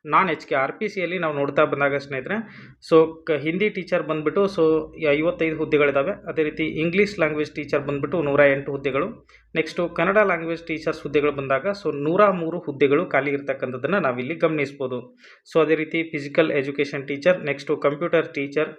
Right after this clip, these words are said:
so ಸೋಷಿಯಲ್ ಸೈನ್ಸ್ ಟೀಚರ್‌ನ ಕೂಡ ಇದರಲ್ಲಿ ಅವ್ರು ಮೆನ್ಷನ್ ಮಾಡಿದ್ದಾರೆ. So ನೂರ ಅರವತ್ತು ಹುದ್ದೆಗಳು, ಅದೇ ರೀತಿ ನೂರ ಆರು ಹುದ್ದೆಗಳು, so ಈ ರೀತಿಯಾಗಿ ಇರ್ತಕ್ಕಂಥದ್ದನ್ನ ನಾವು ಗಮನಿಸ್ಬೋದಾಗ್ತದೆ ಸ್ನೇಹಿತರೆ. ಒಟ್ಟಾರೆಯಾಗಿ ಎಂಟುನೂರ ಎಪ್ಪತ್ತೈದು ಹುದ್ದೆಗಳು already ಇದ್ರ ಬಗ್ಗೆ ಮಾಹಿತಿ ಬಂದಿದೆ.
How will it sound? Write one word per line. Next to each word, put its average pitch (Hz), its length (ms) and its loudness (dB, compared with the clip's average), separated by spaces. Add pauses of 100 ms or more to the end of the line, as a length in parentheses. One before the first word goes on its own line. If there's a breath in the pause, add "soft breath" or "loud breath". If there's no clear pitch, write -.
(480 loud breath)
so 160 140 6
ಸೋಷಿಯಲ್ 165 400 -4
ಸೈನ್ಸ್ 160 320 -2
ಟೀಚರ್‌ನ 151 500 -4
ಕೂಡ 139 140 2
ಇದರಲ್ಲಿ 135 580 2
ಅವ್ರು 139 220 2
ಮೆನ್ಷನ್ 135 360 -6
ಮಾಡಿದ್ದಾರೆ. 135 300 0
So 147 400 0
ನೂರ 147 180 4
ಅರವತ್ತು 147 380 2
ಹುದ್ದೆಗಳು, 139 360 2
ಅದೇ 143 160 2
ರೀತಿ 139 200 -4
ನೂರ 135 240 2
ಆರು 143 340 2
ಹುದ್ದೆಗಳು, 139 400 -2 (560 loud breath)
so 180 120 0
ಈ 190 200 0
ರೀತಿಯಾಗಿ 170 380 0
ಇರ್ತಕ್ಕಂಥದ್ದನ್ನ 143 640 -4
ನಾವು 139 240 0
ಗಮನಿಸ್ಬೋದಾಗ್ತದೆ 127 840 0
ಸ್ನೇಹಿತರೆ. 127 540 -6
ಒಟ್ಟಾರೆಯಾಗಿ 190 640 0
ಎಂಟುನೂರ 202 420 0
ಎಪ್ಪತ್ತೈದು 165 760 -2
ಹುದ್ದೆಗಳು 151 440 2
already 156 420 -2
ಇದ್ರ 147 120 -4
ಬಗ್ಗೆ 143 260 -4
ಮಾಹಿತಿ 143 440 -2
ಬಂದಿದೆ. 139 380 2